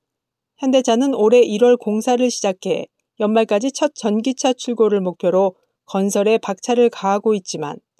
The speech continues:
근로자들의 안전을 우려하는 목소리가 커지고 있습니다.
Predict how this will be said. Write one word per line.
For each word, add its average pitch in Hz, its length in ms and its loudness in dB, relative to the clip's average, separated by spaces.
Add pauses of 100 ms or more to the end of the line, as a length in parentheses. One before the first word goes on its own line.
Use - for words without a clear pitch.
(380)
근로자들의 233 640 4
안전을 247 520 0
우려하는 185 520 -2
목소리가 175 560 -2
커지고 262 440 -2
있습니다. 175 560 -8